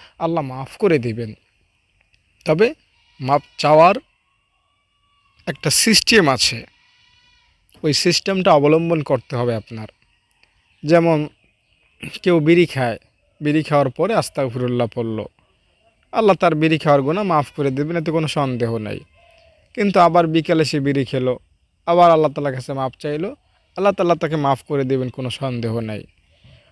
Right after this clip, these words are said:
পরের দিন আবার বিড়ি খেলো, আবার মাফ চাইলো। তো এভাবে যদি প্রতিদিন আপনি মাফ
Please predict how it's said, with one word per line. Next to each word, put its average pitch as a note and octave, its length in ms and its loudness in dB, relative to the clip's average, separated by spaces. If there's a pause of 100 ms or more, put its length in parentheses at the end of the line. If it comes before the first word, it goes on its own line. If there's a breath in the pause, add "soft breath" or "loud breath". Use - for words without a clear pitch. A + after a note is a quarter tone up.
(180 soft breath)
পরের A3 320 4
দিন G3+ 120 2
আবার F3+ 320 4
বিড়ি C#3+ 240 2
খেলো, A2+ 360 -8 (400)
আবার F3 360 4
মাফ C#3+ 300 -4
চাইলো। G#2+ 360 -12 (720 soft breath)
তো - 60 -6
এভাবে G#3+ 360 4
যদি A3+ 200 0
প্রতিদিন G3+ 840 0
আপনি E3+ 300 0
মাফ E3 280 2